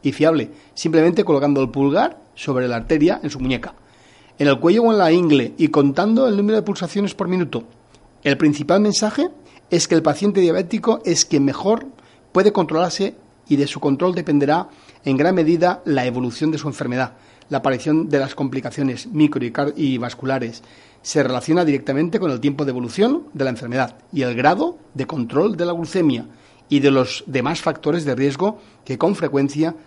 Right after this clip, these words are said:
se asocian, hipertensión arterial, hiperlipidemia y obesidad. Así que hemos hablado del riñón,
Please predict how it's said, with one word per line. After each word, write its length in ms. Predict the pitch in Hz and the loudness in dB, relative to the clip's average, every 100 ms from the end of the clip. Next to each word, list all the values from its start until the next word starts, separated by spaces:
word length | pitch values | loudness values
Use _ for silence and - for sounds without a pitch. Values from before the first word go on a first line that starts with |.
| - | -14
se 120 | - | -12
asocian, 480 | 117 135 - 117 113 - | -8 -8 -6 -8 -10 -10
hipertensión 580 | 151 131 120 120 117 143 | -6 -6 -6 -6 -2 -2
arterial, 560 | 127 123 143 190 233 - - _ | -2 0 2 2 0 -8 -20 _
hiperlipidemia 920 | 139 127 127 123 120 135 175 202 220 220 _ _ | -4 -2 -4 -4 0 2 2 0 -2 -6 _ _
y 80 | 160 | 0
obesidad. 360 | 151 143 120 - - - - - | 2 2 -4 -6 -20 -20 -20 -4
Así 200 | 147 156 | -2 4
que 80 | 208 | 6
hemos 160 | 214 | 6
hablado 440 | 180 165 127 123 - | 6 8 6 2 -8
del 200 | 143 143 | 2 4
riñón, 440 | 139 147 226 370 | 6 6 6 4